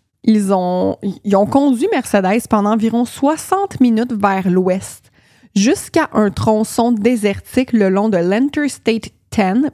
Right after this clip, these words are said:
près de Tonopah. Puis ceux qui sont jamais allés, allés en Arizona,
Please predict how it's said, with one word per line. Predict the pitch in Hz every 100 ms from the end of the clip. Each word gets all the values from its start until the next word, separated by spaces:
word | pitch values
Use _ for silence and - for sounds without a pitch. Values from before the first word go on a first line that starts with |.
| -
près | - 233
de | 202 - -
Tonopah. | 226 220 208 320 349 - - - - -
Puis | -
ceux | - 381 -
qui | -
sont | - - 214 214 220 _ _ _ _ _ 196
jamais | 190 185 202 277
allés, | 269 262 -
allés | 202 214
en | 254
Arizona, | 214 208 190 185 196